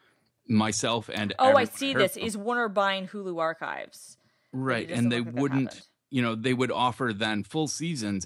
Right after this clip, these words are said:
Speaker 1: after the season, but not episodes next day, in which case I would cancel Hulu.
Speaker 2: Uh,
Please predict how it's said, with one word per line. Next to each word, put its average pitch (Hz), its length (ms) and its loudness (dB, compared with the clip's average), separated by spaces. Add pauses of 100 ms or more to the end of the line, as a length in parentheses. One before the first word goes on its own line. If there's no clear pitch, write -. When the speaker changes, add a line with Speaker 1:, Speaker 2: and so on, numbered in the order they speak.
(140)
Speaker 1:
after 110 320 -4
the 87 120 -10
season, 110 560 -4
but 92 160 -4
not 98 240 0
episodes 95 600 -6
next - 380 -6
day, 127 240 0
in 107 240 0
which 135 180 0
case 151 260 -2
I 147 120 -6
would 170 180 -2
cancel 127 500 -2
Hulu. 165 460 -4 (240)
Speaker 2:
Uh, 226 200 -2